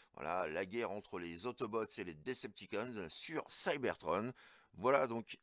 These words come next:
un petit, euh, support, euh, plutôt, euh, sympatoche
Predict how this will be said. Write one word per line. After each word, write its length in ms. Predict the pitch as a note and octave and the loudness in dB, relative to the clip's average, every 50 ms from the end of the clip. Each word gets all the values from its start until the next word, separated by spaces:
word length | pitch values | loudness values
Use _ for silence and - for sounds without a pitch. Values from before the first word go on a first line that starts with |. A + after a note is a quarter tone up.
| _ | _
un 120 | C3 D3 C#3+ | -2 -2 -2
petit, 540 | - D3+ C#3 - - C3+ C#3+ D3 D3 C#3+ | -2 -6 -8 -8 -10 -10 -8 -4 2 2
euh, 160 | B2+ A#2 A2+ G#2+ | 4 4 2 0
support, 680 | - - - D3+ - - C#3+ D3 D#3 C3+ A#2 G2 F#2+ | -2 -4 -6 -8 -4 0 2 2 2 2 2 2 2
euh, 100 | F#2 F2+ - - - - - - _ _ _ | 2 2 -2 -10 -20 -20 -20 -20 _ _ _
plutôt, 440 | - D#3+ - - G#3+ G#3 G3+ F#3+ F3+ | -6 -6 -4 -2 0 4 6 6 8
euh, 220 | E3 D3+ C#3 C3+ | 8 8 8 6
sympatoche 840 | C#3 - C#4 C4+ A3+ G3 D3+ - - A#2+ D3 - - - - - - | 4 2 0 0 2 2 2 4 4 4 4 4 0 -4 -6 -8 -12